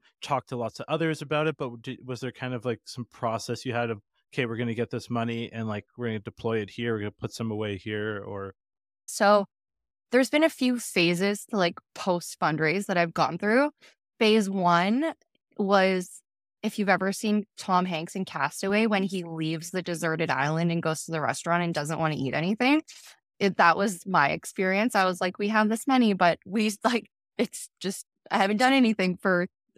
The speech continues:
Speaker 2: a month 'cause I don't know." It, it just felt so weird. So that was phase one. Um, and then phase two was like, "Okay, it's time to activate this full plan." And, like, a successful fundraise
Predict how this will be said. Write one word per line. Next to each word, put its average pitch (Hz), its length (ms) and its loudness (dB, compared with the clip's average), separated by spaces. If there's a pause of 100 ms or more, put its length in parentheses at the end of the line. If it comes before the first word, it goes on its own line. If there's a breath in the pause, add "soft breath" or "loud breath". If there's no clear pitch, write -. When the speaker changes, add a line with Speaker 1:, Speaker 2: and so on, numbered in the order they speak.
Speaker 2:
a 190 80 4
month 175 380 4
'cause 185 200 -6
I 185 180 2
don't 208 140 4
know." 202 220 6
It, 170 200 -2
it 190 80 -2
just - 200 -8
felt 196 220 2
so 190 180 -6
weird. 190 480 0 (460)
So 214 300 4 (100)
that 226 120 6
was 285 160 4
phase 208 260 0
one. 165 300 -4 (360)
Um, 190 560 4
and 220 120 4
then 226 100 2
phase 220 240 0
two 180 200 -2
was 180 160 0
like, 160 200 2 (180)
"Okay, 160 540 0 (600)
it's - 200 -6
time 175 280 0
to - 200 -4
activate 190 600 -4
this - 280 -4 (140)
full 160 160 -4
plan." - 400 -8
And, 196 220 -4
like, 202 260 0 (200 soft breath)
a 214 40 -10
successful 202 600 -4
fundraise 165 640 0